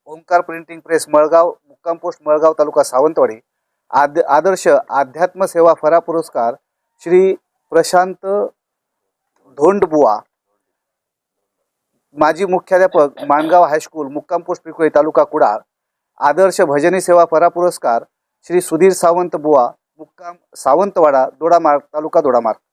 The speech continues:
आदर्श पत्रकारिता फरा पुरस्कार श्री दिनेश केळुसकर, संपादक,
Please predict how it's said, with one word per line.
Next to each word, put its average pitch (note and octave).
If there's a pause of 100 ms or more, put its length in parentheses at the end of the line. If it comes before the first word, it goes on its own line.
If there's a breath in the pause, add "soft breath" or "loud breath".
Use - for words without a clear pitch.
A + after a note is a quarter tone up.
(560)
आदर्श F3
पत्रकारिता E3+
फरा D#3+
पुरस्कार E3 (160)
श्री E3+
दिनेश D3
केळुसकर, E3+
संपादक, F3